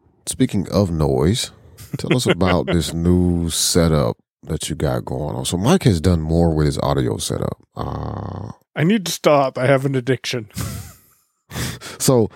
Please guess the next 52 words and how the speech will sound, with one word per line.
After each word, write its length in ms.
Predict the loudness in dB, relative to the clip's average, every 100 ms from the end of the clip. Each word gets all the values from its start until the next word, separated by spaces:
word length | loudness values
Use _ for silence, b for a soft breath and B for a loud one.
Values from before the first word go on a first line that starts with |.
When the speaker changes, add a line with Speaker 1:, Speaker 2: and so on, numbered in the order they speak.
| B
Speaker 1:
quick 180 | 2 2
side 300 | 4 2 2
note 140 | 2 2
before 260 | 2 2
you 120 | 0
get 220 | 2 0 2
there, 180 | 0
though. 260 | -2 -4 -6
So, 480 | -2 2 2 0 -2
friend 240 | 2 2
of 80 | 4
the 100 | 0
show, 360 | 2 2 2 -2
Amanda, 440 | -2 2 2 2
reached 320 | 0 -2 -4
out 200 | -4 -4 -6
to 120 | -6
me, 300 | -6 -6 -6 -8
and 160 | -6
she 180 | -6 -2
asked 260 | 0 0 0
me 80 | 2
had 160 | 2
I, 280 | 2 2 0
uh, 680 | -2 -4 -4 -4 -6 -6 -4
had 120 | -2
I 80 | 2
looked 240 | 2 2
at 140 | 2
the 80 | 0
Rode, 580 | 2 4 4 2 -2 -6 -10 _ b b b b b b b b b
I'm 80 | 0
gonna 160 | 2 2
get 140 | 0
the 60 | -2
name 260 | -2 -2
of 100 | -4
it 40 | -6
wrong, 260 | -4 -2
but 100 | 0
it's 160 | 0 2
Rode, 220 | 4 4
Speaker 2:
The 60 | 4
Rodecaster. 640 | 4 2 0 2 0 -2
Speaker 1:
uh, 40 | -4 -10 _ _ _ _ -6
yeah, 340 | 2 4 4 2
the 140 | -2
U 280 | -2 0 2
S 120 | 2
B 160 | 0 0
Speaker 2:
Yeah. 380 | 2 0 0
Speaker 1:
interface. 580 | 0 0 2 0 0 -4